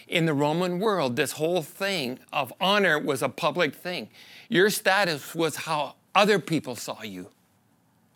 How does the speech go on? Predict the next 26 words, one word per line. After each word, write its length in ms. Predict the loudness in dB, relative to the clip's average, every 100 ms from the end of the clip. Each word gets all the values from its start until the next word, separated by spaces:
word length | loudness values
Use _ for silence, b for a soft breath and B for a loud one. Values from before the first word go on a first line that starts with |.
| _ _ _ _ _ _ _ -12
And 240 | -4 -2
now, 360 | 0 0 -2 -6 _ -6
look 160 | -6
at 60 | -6
what 180 | -12 -14
Paul 160 | -18
says 240 | -16 -16 -16 -18 B B
about 220 | -4 -4 -6 -20 -20 _ -6
Jesus. 340 | -4 -4 -8 -14 B
"He 160 | -2 0
humbled 420 | 2 2 4 2
himself 460 | 0 0 0 0 -6
to 100 | -4
the 100 | 0
lowest 360 | 2 2 0
position. 420 | -4 -2 -4 -6 -12 B
He 120 | 0
became 400 | 2 0 0 0
a 60 | 0
slave, 420 | 2 4 4 2 B B
but 180 | 0 4
God 260 | 4 4
has 140 | 2 2
now 200 | 2 2
exalted 640 | 2 0 2 4 2 -2
him. 240 | -4 -6